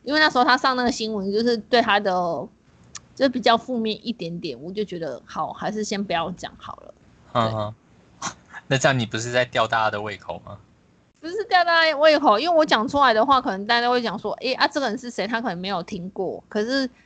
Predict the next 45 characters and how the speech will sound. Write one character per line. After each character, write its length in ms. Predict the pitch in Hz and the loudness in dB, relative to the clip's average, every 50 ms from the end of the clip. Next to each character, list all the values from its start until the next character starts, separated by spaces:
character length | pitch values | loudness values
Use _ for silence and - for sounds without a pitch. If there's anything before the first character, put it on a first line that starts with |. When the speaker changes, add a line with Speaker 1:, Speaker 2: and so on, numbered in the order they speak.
| _ _ - | _ _ -6
Speaker 1:
我 120 | - 202 | -2 -2
是 160 | 240 240 277 | -2 0 -2
follow 400 | 254 - - 226 208 220 220 208 | -2 0 2 2 4 6 6 6
他 140 | 262 269 208 | 4 2 -2
蛮 220 | 202 185 165 156 196 | -4 -4 -6 -6 -6
久， 160 | 202 151 165 | -6 -4 0
我， 320 | 190 247 254 254 247 208 - | 4 4 4 4 2 -4 -2
我 140 | - 240 | 0 0
不 100 | 226 262 | 2 0
是 80 | 302 330 | 0 2
说 140 | 311 339 302 | 4 4 6
特 120 | 370 339 | 6 6
别 120 | 277 254 302 | 4 4 2
闲， 120 | 240 220 | 0 0
可 120 | - 254 | 0 0
是 60 | 269 330 | 2 2
我 120 | 277 254 | 4 2
一 40 | 269 | 2
直 100 | 247 262 | 2 4
有 100 | 254 214 | 2 2
关 240 | - - 220 220 269 | 4 2 0 0 0
注 120 | 240 233 | -2 -6
他， 160 | 220 - 214 240 | -4 -4 -4 -4
因 40 | |
为 60 | 277 262 | -4 -4
我 140 | 226 190 | -4 -4
从 180 | 202 196 208 240 | -6 -8 -8 -6
他 340 | 233 214 202 202 202 214 233 _ _ _ _ - | -4 -2 0 0 0 -2 -4 _ _ _ _ -2
从 280 | - - 233 220 240 | 0 0 0 0 -2
事 160 | - - 285 | -4 -4 -4
无 120 | 262 233 226 | -4 -2 -4
名 200 | 226 214 220 - | -4 -4 -4 -4
小 160 | 254 196 185 | -4 -4 -4
站 120 | 226 214 202 | -4 -4 -6
的 60 | 202 | -4
时 80 | 214 214 | -2 -2
候， 60 | 202 | -2
我 180 | 208 208 190 175 | -2 -2 -4 -6
就 180 | - 214 220 160 | -4 -4 -4 -4
一 100 | 175 233 | -6 -8
直 280 | - - 180 160 175 - _ _ _ _ _ _ _ _ _ _ _ _ - | -10 -10 -12 -12 -12 -16 _ _ _ _ _ _ _ _ _ _ _ _ -2
关 320 | 240 226 208 196 202 247 | 0 0 0 0 -2 -6
注 240 | - 226 208 185 160 | -8 -8 -8 -8 -8
他 300 | 131 - 185 160 156 147 | -10 -14 -14 -14 -12 -14
了。 120 | 160 139 | -14 -16